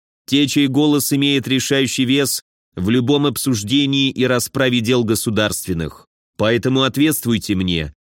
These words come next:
является ли мятеж ливонских баронов подлой изменой и нарушением клятвы верности трону?» Не сговариваясь, все присутствующие тут же утвердительно кивнули, а каноник Виленский ещё и усугубил обвинение.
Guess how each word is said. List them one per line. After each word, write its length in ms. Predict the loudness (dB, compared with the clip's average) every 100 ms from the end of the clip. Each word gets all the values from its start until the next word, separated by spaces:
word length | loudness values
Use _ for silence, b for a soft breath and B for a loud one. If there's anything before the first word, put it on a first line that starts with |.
| _ _ _
является 680 | -4 0 2 2 0 0 2
ли 120 | 2
мятеж 440 | 2 0 0 2
ливонских 600 | 2 2 0 0 0 0
баронов 500 | 0 2 2 -2 -2
подлой 380 | -2 0 2 2
изменой 640 | 0 0 0 0 0 -2 -8 _
и 120 | -4 0
нарушением 760 | 2 0 0 0 2 0 0
клятвы 500 | 0 0 0 0 0
верности 580 | 2 2 0 -2 0 -2
трону?» 560 | 0 2 2 0 -4 -8 _ _
Не 200 | -4 -2
сговариваясь, 800 | 0 0 2 2 4 2 0 -2 -8
все 240 | -2 0
присутствующие 920 | 2 0 0 -2 -2 0 0 0 -2
тут 200 | 0 0
же 120 | 0
утвердительно 720 | -2 0 -2 0 -2 -2 -2 -2
кивнули, 580 | -2 0 2 2 0 -2 _ _ _
а 160 | -4
каноник 540 | 0 0 2 0 0 0
Виленский 520 | 2 2 -2 -2 -2
ещё 260 | 0 0 0
и 120 | 2
усугубил 640 | 0 -2 0 0 2 2
обвинение. 800 | 2 0 0 0 0 2 0